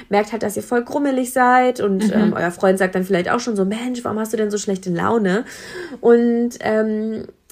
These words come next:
Speaker 1: ihr sagt dann vielleicht auch selber so, „Pff, ja, weiß ich gar nicht. Ja, hab ich jetzt halt einfach.“ So, und was manchmal nämlich dahinter steckt, wenn wir ganz, ganz genau unsere Gedanken,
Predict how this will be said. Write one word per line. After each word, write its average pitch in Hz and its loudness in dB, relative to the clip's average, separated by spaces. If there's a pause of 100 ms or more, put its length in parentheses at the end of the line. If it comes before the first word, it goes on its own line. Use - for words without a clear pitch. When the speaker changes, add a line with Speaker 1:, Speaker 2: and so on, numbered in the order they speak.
(100)
Speaker 1:
ihr 214 6
sagt 226 0
dann 254 0
vielleicht 233 0
auch 220 -2
selber 233 4
so, 233 0
„Pff, - -10
ja, 220 6
weiß 254 4
ich 370 6
gar 175 2
nicht. 175 2
Ja, 240 0
hab 277 -4
ich - -4
jetzt 170 0
halt 165 -2
einfach.“ 160 -4 (640)
So, 196 2 (560)
und 240 6
was 233 2
manchmal 262 -2
nämlich 240 -2
dahinter 214 0
steckt, 226 -4
wenn 262 0
wir 269 -2
ganz, 294 -2
ganz 294 -6
genau 262 -2
unsere 240 -2
Gedanken, 220 -2